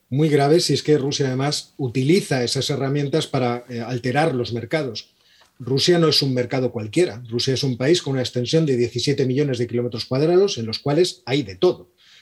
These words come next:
Y además, eh, en su tierra y también en la ucraniana existen las tierras más fértiles del mundo. Es verdad que esas tierras existen en otras latitudes, pero allí de forma especialmente concentrada. Eh,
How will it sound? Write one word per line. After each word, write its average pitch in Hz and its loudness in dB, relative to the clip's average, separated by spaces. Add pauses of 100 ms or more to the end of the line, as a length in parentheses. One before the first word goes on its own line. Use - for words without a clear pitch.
(100)
Y 131 -4
además, 135 -2 (140)
eh, 107 -16
en 120 -6
su 120 0
tierra 170 2
y 120 0
también 143 0
en 160 0
la 147 2
ucraniana 165 0
existen 139 -2
las 135 -2
tierras 143 0
más 127 -4
fértiles 131 -2
del 127 0
mundo. 180 2
Es 107 -4
verdad 127 -6 (280)
que - -6
esas 160 -4
tierras 143 0
existen 131 -2
en 127 -2
otras 127 -2
latitudes, 208 4
pero 120 -4
allí 143 4
de 165 4
forma 143 -6
especialmente 131 -4 (220)
concentrada. 113 -8 (440)
Eh, 127 -6